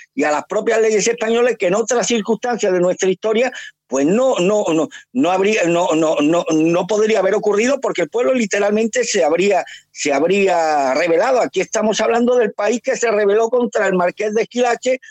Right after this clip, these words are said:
porque quiso imponer unos hábitos indumentarios a los españoles. ¿Cómo hemos cambiado tanto en tan poco tiempo? ¿Cómo ese pueblo resuelto a poner, a, a vender cara a su dignidad, a su concepto de la independencia nacional y demás? Es un pueblo hoy masivamente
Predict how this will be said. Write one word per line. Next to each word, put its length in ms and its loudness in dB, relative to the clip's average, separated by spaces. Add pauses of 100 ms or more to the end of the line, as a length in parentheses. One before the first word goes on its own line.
(180)
porque 340 -2
quiso 260 -2
imponer 580 0
unos 560 2
hábitos 520 -2
indumentarios 680 0 (260)
a 100 -2
los 200 0
españoles. 500 0
¿Cómo 220 0
hemos 180 0
cambiado 460 0
tanto 320 -2
en 80 -2
tan 180 -4
poco 300 -4
tiempo? 360 -2 (260)
¿Cómo 200 -2
ese 200 0
pueblo 340 2
resuelto 680 0
a 280 0
poner, 480 2
a, 320 0 (200)
a 120 -4
vender 400 0
cara 200 0
a 40 0
su 180 0
dignidad, 440 2
a 40 -2
su 160 -2
concepto 540 -2
de 80 2
la 80 2
independencia 720 0
nacional 460 0
y 60 4
demás? 260 2 (280)
Es 180 -4
un 140 0
pueblo 320 0
hoy 220 0
masivamente 960 0